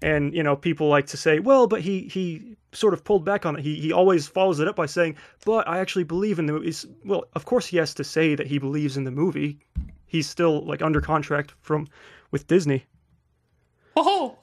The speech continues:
Speaker 2: oh,
Speaker 1: But,
Speaker 2: Disney,
Speaker 1: uh,
Speaker 2: oh.
Speaker 1: yeah. Yeah,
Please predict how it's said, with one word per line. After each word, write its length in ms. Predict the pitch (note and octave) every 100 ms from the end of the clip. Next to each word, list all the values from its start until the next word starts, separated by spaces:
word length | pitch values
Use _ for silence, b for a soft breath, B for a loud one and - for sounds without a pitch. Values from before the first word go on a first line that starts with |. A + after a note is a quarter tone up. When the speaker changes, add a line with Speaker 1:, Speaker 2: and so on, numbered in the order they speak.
| _
Speaker 2:
oh, 420 | F#4+ G4+ - C#4
Speaker 1:
But, 220 | F4 - -
Speaker 2:
Disney, 240 | G3+ E3
Speaker 1:
uh, 20 |
Speaker 2:
oh. 480 | D#3 D3+ D3+ E4 B3+ -
Speaker 1:
yeah. 300 | E3 D#3+ C3+ - _ _ _ _ _ _ _ _ -
Yeah, 260 | D#3 B2